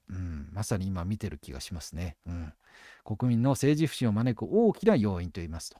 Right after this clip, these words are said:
本当にその通り。えー、会社法では厳しく罰せられることがあるのに、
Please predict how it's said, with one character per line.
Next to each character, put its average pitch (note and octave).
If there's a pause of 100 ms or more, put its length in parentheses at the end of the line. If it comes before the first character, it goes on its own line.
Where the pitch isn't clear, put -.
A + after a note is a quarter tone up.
(140)
本 G#2+
当 D3
に B2
そ A#2+
の G#2+
通 A2 (100)
り。 - (640)
え G#2
ー、 -
会 C3
社 D3
法 A#2+
で B2
は A2
厳 F#3
し -
く A#2+
罰 G2+
せ D#3+
ら D3
れ C#3+
る D#3+
こ E3+
と A#2
が G#2
あ G#3+
る C#4
の G#3+
に、 A#3+